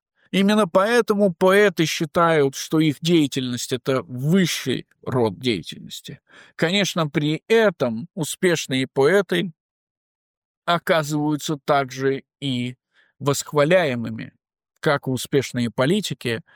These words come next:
как и в редких исключительных случаях успешные ремесленники. В категорию ремесленников мы включаем не только, там, каких-нибудь обувных дел мастеров или каменщиков,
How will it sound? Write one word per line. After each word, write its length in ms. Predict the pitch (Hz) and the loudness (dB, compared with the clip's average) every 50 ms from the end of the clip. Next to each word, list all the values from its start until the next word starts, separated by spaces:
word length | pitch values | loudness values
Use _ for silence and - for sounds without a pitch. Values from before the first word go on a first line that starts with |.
| _ _ _ _ _ | _ _ _ _ _
как 280 | _ - 147 143 - - | _ -2 -2 0 0 0
и 120 | 135 135 | 2 2
в 240 | 135 123 127 131 127 | 2 0 0 -2 0
редких 460 | 131 135 139 139 - - - 117 - | 2 2 2 0 0 -4 -8 -6 -4
исключительных 760 | 131 123 - - 131 117 - 147 123 - 123 117 113 120 - | -6 -6 -4 -6 -6 -4 -2 -4 -4 -4 -4 -4 -4 -6 -6
случаях 720 | - - 165 170 160 - - 147 135 123 117 - - - _ _ _ _ _ _ _ | -6 -2 -2 -2 -2 0 0 0 0 0 -2 -8 -14 -20 _ _ _ _ _ _ _
успешные 600 | - 139 - - - 156 139 - - - 131 123 120 | -6 -6 -6 -2 0 0 0 0 -2 0 0 0 2
ремесленники. 880 | 117 127 123 131 131 123 - - - 104 95 82 - - - - - - _ _ _ _ _ _ _ | 0 0 0 0 0 0 0 -4 -8 -10 -10 -10 -12 -14 -16 -16 -18 -20 _ _ _ _ _ _ _
В 260 | 139 143 143 143 - | -14 -12 -10 -12 -8
категорию 520 | - - 170 - 175 180 202 185 156 147 139 | -4 -2 -2 0 2 2 2 2 2 2 2
ремесленников 680 | 147 151 170 190 202 - - 139 131 127 - 131 - | 2 2 2 0 0 0 -2 -4 -4 -4 -4 -4 -2
мы 100 | 160 151 | -2 -2
включаем 520 | - - - 143 - - 156 143 135 135 135 | -2 0 -2 -2 0 2 0 0 0 0 -2
не 100 | 135 127 | -2 0
только, 760 | - 196 202 190 - - 135 123 120 117 107 76 71 73 - | 2 0 0 0 -2 -2 -2 0 0 0 -2 -4 -6 -10 -10
там, 180 | _ 120 117 117 | _ -10 -10 -10
каких-нибудь 720 | - 123 - 127 117 - - 120 120 117 113 110 - - _ _ _ _ _ _ _ _ _ _ _ _ _ _ _ | -12 -10 -8 -8 -10 -8 -8 -10 -8 -8 -10 -12 -14 -18 _ _ _ _ _ _ _ _ _ _ _ _ _ _ _
обувных 500 | 143 143 139 147 147 143 156 156 135 131 | 0 0 2 0 0 0 0 -2 -2 0
дел 220 | 143 156 151 139 | 0 2 2 2
мастеров 800 | 139 139 - - - 151 143 143 170 185 180 160 143 135 - - - - | 0 -4 -4 -2 2 2 2 4 4 4 4 4 2 0 -4 -12 -8 -2
или 200 | 151 143 139 123 | 0 0 0 2
каменщиков, 800 | - 180 175 175 165 160 151 143 - - - - 135 - - | 0 0 0 0 0 -2 -2 -2 -4 -6 -4 -4 -6 -6 -6